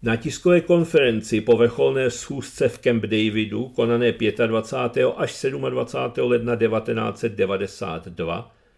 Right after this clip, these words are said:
Informovali George Bush a prezident Jelcin veřejnost k překvapení sdělovacích prostředků i celého světa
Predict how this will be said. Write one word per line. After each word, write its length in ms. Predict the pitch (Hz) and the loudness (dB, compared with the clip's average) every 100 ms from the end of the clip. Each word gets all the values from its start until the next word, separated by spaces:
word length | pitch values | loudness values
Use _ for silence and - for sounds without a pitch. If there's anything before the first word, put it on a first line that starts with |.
| _ _ _ - | _ _ _ 0
Informovali 760 | 123 123 147 151 151 147 151 | 0 2 0 2 2 4 0
George 400 | 123 127 123 110 | 0 2 4 2
Bush 340 | 101 101 117 - - - - | -4 -4 -4 -6 -14 -16 -10
a 100 | 110 | -2
prezident 600 | 117 107 120 113 107 110 | 0 2 0 0 -2 0
Jelcin 560 | 107 107 110 131 123 117 _ - | 0 0 -2 -2 -2 -6 _ -6
veřejnost 840 | 107 101 120 113 113 110 135 - | -2 0 2 2 0 -2 -4 -10
k 220 | - _ - | -20 _ -4
překvapení 720 | 120 - 127 123 143 143 135 | -2 0 -4 -4 -6 -6 -4
sdělovacích 560 | 120 127 135 - 135 | 0 2 2 -2 -10
prostředků 640 | - 117 - 135 127 - 135 | -2 -2 -2 -6 -6 -8 -8
i 120 | 139 | -6
celého 400 | - 143 147 156 | -2 -2 0 -2
světa 580 | - 117 98 - 107 | -2 -4 -4 -4 -8